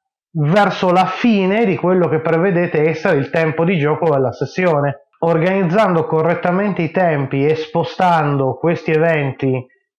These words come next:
in fondo alla sessione, o magari verso l'avvicinarsi di una pausa, se quando giocate fate delle pause intermedie, non lo so, magari vi trovate il pomeriggio e a un certo punto vi interrompete per la cena e poi ricominciate dopo.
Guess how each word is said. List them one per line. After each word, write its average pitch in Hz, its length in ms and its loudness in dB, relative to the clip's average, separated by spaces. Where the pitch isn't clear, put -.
in 156 180 0
fondo 180 480 0
alla 147 180 0
sessione, 165 920 -2
o 185 140 2
magari 160 800 2
verso 151 640 0
l'avvicinarsi 147 640 -2
di 151 60 0
una 139 220 -2
pausa, 156 540 2
se 156 520 0
quando 143 280 0
giocate 143 540 -2
fate 147 280 0
delle 139 180 0
pause 147 320 0
intermedie, 143 760 0
non 135 140 -2
lo 127 40 -2
so, 170 180 0
magari 151 240 2
vi 139 120 0
trovate 139 280 -2
il 139 80 -4
pomeriggio 151 560 0
e 160 60 2
a 156 60 0
un 143 100 -2
certo 139 320 -4
punto 147 600 -2
vi 135 140 -2
interrompete 147 600 0
per 147 160 0
la 143 140 0
cena 156 400 0
e 135 40 -2
poi 139 160 -2
ricominciate 131 560 -4
dopo. 143 500 0